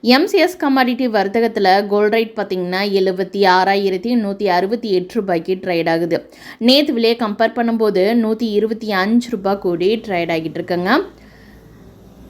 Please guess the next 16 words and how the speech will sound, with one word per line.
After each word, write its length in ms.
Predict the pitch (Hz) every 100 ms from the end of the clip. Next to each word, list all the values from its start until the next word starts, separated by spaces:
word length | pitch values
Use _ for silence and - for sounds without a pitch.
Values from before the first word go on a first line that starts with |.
| - - -
சில்வர் 460 | - 349 370 403
பிரைஸ் 280 | 311 277 262
ஒரு 180 | 240 202
கிராம் 340 | 190 214 247 -
நூத்தி 340 | 214 226 226 220
ஒரு 220 | 190 175
ரூபாய். 480 | 175 170 175 190 247 -
ஒரு 180 | 240 220
கிராமுக்கு 500 | 196 220 233 277 285 269
இன்னைக்கு 300 | 220 196 226 226
ஒரு 240 | 208 226
ரூபாய் 260 | 240 247 -
ஐம்பது 380 | 214 240 294 285
பைசா 340 | 220 220 240
வந்து 300 | 220 185 185 185
கூடியிருக்குங்க. 580 | 190 180 175 180 180